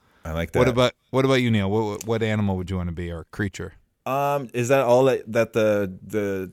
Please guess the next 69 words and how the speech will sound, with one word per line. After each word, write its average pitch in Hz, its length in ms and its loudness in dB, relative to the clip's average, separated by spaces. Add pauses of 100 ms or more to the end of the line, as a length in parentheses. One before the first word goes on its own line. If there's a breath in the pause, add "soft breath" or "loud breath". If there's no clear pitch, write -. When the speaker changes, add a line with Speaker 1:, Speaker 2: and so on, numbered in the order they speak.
(120)
Speaker 1:
costumes 104 460 -2
are 113 280 2
in 139 200 -6
that 147 160 -2
show, 160 320 2
or 113 160 2
could 107 200 -2
you 104 120 0
be, 104 180 2
like, 98 220 2
a 87 80 0
building 87 500 -2
or 73 80 -6
something? 80 540 -10
You 95 100 -8
know, 95 160 -4
Speaker 2:
That 135 160 0
could 214 140 -2
Speaker 1:
like, - 0 -
Speaker 2:
be 196 80 2
Speaker 1:
is - 80 -4
Speaker 2:
cool. 127 220 2
Speaker 1:
the 151 40 -8
Speaker 2:
No, 180 140 2
I 175 160 2
think, 110 200 -6
I 165 100 4
think 185 220 -2
it's 170 240 0
getting 131 680 0
long 135 340 0
enough 131 200 0
in 113 80 -2
the 113 60 -2
series 117 460 2
where 113 100 -2
you 117 80 0
could 104 200 -6
stretch. - 480 -4
You 113 100 -4
know, 104 140 -2
stretch. 104 340 -6
Speaker 1:
Yeah, 113 380 4
I 101 60 2
think 120 180 -2
I'm 120 100 2
a 117 40 -2
pretty 131 180 2
tall 120 180 6
person. 123 380 0
I 113 100 4
think 120 220 -2
it'd 101 80 -2
be 107 80 2
fun 107 260 0
to 98 80 -2
be, 101 160 0
like, 90 140 2
a 90 80 0
really 95 400 2
super 95 320 -4
tall, 95 280 2
like, 90 160 0
skyscraper 90 880 -4
mascot 80 520 -6
costume. 82 640 -8
You 98 140 -6
know, 90 220 -2
where 87 360 2